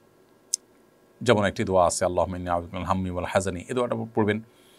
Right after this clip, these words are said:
আবার, আহ, কোরআনে কারীম অর্থ সহকারে বুঝে পড়ার চেষ্টা করবেন, কোরআনকে সময় দিবেন। নবী করিম সাল্লাল্লাহু আলাইহি ওয়াসাল্লাম দুশ্চিন্তা হলে, পেরেশানি আসলে তিনি নামাজ দাঁড়িয়ে যেতেন, আপনি লম্বা রুকু সিজদা দিয়ে নামাজ পড়বেন।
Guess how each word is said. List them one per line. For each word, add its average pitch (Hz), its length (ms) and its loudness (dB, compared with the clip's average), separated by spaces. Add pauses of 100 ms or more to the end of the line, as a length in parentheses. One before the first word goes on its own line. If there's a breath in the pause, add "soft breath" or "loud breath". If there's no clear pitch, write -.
(320 soft breath)
আবার, 104 640 6
আহ, 95 120 6
কোরআনে 123 280 4
কারীম 117 260 2
অর্থ - 180 -2
সহকারে 104 340 0
বুঝে 98 220 -2
পড়ার 101 160 0
চেষ্টা - 280 -8
করবেন, 92 200 -8
কোরআনকে 95 320 -2
সময় 95 240 -4
দিবেন। 85 220 -8
নবী - 600 -4
করিম - 20 -6
সাল্লাল্লাহু 117 280 0
আলাইহি 110 120 4
ওয়াসাল্লাম 101 360 2
দুশ্চিন্তা 92 540 2
হলে, 92 260 -2
পেরেশানি 92 420 -4
আসলে 90 380 -6
তিনি 92 180 -10
নামাজ 98 220 2
দাঁড়িয়ে 92 240 0
যেতেন, 87 200 -10
আপনি 95 200 -4
লম্বা 98 500 4
রুকু 98 220 -4
সিজদা 92 260 -4
দিয়ে 90 200 -6
নামাজ 98 300 -2
পড়বেন। 87 280 -8